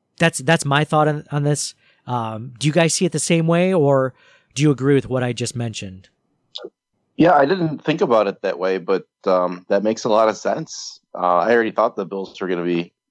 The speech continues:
Speaker 2: pretty big contenders for the Super Bowl this year, but now that's shoo-in.
Speaker 1: It's a guarantee, right? <laughs> Mike, what about you?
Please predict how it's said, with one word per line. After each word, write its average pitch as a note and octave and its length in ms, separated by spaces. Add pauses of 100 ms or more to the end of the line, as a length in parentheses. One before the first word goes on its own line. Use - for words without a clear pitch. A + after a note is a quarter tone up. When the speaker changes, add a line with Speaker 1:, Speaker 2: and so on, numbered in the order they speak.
Speaker 2:
pretty A2 160
big G#2 200
contenders G2+ 440
for - 80
the F2+ 80
Super G#2+ 280
Bowl F2 120
this F2 180
year, F2+ 120
but F#2 120
now A#2 260 (460)
that's G2 220
shoo-in. C#3+ 520 (260)
Speaker 1:
It's C#3 100
a C#3 60
guarantee, F3+ 440
right? D3+ 320 (840)
<laughs> - 800
Mike, C#3+ 180
what D3+ 100
about D3+ 180
you? C#3 220